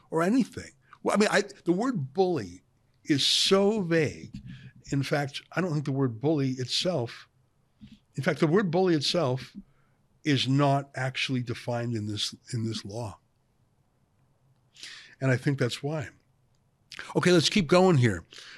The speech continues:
Um, harmful content means intimate content communicated without consent. Again, that's revenge porn. We agree that that should be banned. I think it already is, at least in some jurisdictions. Um,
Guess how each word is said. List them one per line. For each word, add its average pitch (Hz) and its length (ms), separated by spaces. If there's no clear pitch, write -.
Um, 151 460
harmful 190 440
content 151 540
means 123 480
intimate 160 480
content 143 480
communicated 143 500
without 131 420
consent. 147 540
Again, 123 240
that's 113 200
revenge 127 380
porn. 127 220
We 113 120
agree 127 400
that 110 140
that 113 160
should 113 140
be 107 80
banned. 117 280
I 104 40
think 113 220
it 110 80
already 101 300
is, 190 260
at 113 80
least 113 200
in 104 80
some 104 180
jurisdictions. 170 640
Um, 139 520